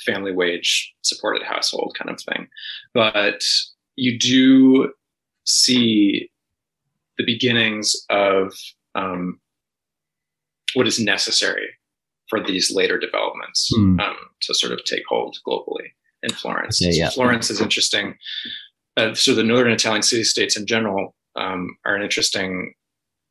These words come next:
Speaker 1: historical sort of, um, object because, um, you know, and this is debatable, and various people have different positions on this, but, you know, some, some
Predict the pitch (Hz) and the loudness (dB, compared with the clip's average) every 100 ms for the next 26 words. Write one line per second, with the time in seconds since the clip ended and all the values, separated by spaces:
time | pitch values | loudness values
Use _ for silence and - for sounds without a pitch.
0 | _ _ _ _ _ - 110 - 110 104 | _ _ _ _ _ -10 -4 0 2 2
1 | - 101 95 - - - _ _ _ - | 2 0 2 -2 -6 -12 _ _ _ -20
2 | _ _ _ _ _ _ _ _ - - | _ _ _ _ _ _ _ _ -20 -10
3 | - - - - _ _ _ _ 60 - | -4 -4 -6 -12 _ _ _ _ -6 -6
4 | 50 50 50 _ _ _ _ - 135 156 | -8 -10 -14 _ _ _ _ 0 0 2
5 | 131 101 - 101 - 95 92 - - - | 0 0 -4 -8 -2 -2 0 -2 -4 -8
6 | _ _ _ _ _ _ _ _ _ - | _ _ _ _ _ _ _ _ _ -12
7 | - - 104 98 95 98 92 - _ _ | -10 -6 -4 -2 -4 -6 -10 -12 _ _
8 | _ _ _ _ _ _ - - _ _ | _ _ _ _ _ _ -20 -20 _ _
9 | _ _ _ - 123 101 98 - - - | _ _ _ -2 0 0 0 0 -2 -2
10 | 95 98 101 127 104 101 - 92 95 - | -2 -2 -4 -6 -6 -10 -2 0 0 -2
11 | 113 113 117 - - - - 120 113 117 | -4 -4 -2 -4 -4 -6 -4 0 0 0
12 | 104 - - - - - _ - 101 95 | -2 -2 -4 -4 -6 -10 _ -4 -2 -4
13 | - _ - - 110 95 - _ - 123 | -8 _ -4 -2 -2 -6 -12 _ -2 0
14 | 107 101 | 0 -2